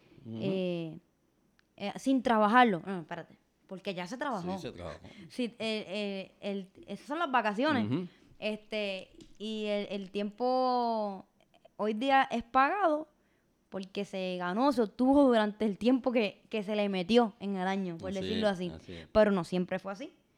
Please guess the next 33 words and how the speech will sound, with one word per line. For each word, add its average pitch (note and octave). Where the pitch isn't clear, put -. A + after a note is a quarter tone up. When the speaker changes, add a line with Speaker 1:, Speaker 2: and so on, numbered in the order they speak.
Speaker 1:
No E2+
Speaker 2:
No G#2+
fue -
Speaker 1:
siempre -
fue B3
así. A#3
Speaker 2:
hasta G#3+
el G#3+
mil C4+
novecientos D#4
cuarenta D4
y D4+
uno A#3+
que G#3
se G#3
crea G3
la A#3
ley C#4
de G3
los G3
doce G#3
sueldos, A3+
que G#3
es, G3
eh, F#3
no G3
es -
otra B3+
cosa D#4
que A3
el G3+
maestro G3+
cobre D4